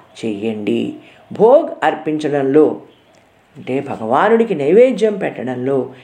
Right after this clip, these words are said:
ఎటువంటి పరిస్థితిలో ఉన్నా, ఇంట్లో పరిస్థితి ఎలా ఉన్నా, అశౌచము ఉన్నా, ఆడవారికి ఇబ్బంది రోజులు ఉన్నా, చేసే వేరెవరైనా ఉంటే ఆ టైంలో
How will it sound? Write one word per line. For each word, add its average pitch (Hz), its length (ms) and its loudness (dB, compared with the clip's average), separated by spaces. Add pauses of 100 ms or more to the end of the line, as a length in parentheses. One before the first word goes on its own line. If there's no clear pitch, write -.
(120)
ఎటువంటి 302 500 4
పరిస్థితిలో 165 600 0
ఉన్నా, 127 520 -4 (280)
ఇంట్లో 220 340 2
పరిస్థితి 196 460 0
ఎలా 160 360 0
ఉన్నా, 139 520 -2 (280)
అశౌచము 214 760 2
ఉన్నా, 143 580 -2 (300)
ఆడవారికి 165 600 0
ఇబ్బంది 240 460 4
రోజులు 214 380 6
ఉన్నా, 143 600 -2 (460)
చేసే 147 560 0 (240)
వేరెవరైనా 151 840 4 (320)
ఉంటే 220 580 2 (180)
ఆ 139 160 -2
టైంలో 151 680 2